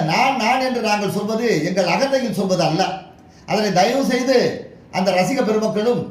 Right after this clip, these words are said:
அந்த விமர்சக பெருமக்களும் புரிந்து கொள்ள வேண்டும். ஐயனுக்கு நான் என்பதும் நான் நீ என்ற வார்த்தை அதிகம் வருகிறது என்று கூட ஒரு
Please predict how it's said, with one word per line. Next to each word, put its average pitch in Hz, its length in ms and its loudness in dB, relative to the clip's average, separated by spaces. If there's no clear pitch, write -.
அந்த 190 200 0
விமர்சக 269 380 2
பெருமக்களும் 202 480 -2
புரிந்து 240 220 0
கொள்ள 196 180 2
வேண்டும். 131 260 -4
ஐயனுக்கு 262 440 0
நான் 262 320 2
என்பதும் 214 480 0
நான் 247 360 2
நீ 220 100 0
என்ற 240 120 0
வார்த்தை 220 240 0
அதிகம் 208 300 0
வருகிறது 233 340 2
என்று 202 180 -4
கூட - 80 2
ஒரு 208 100 2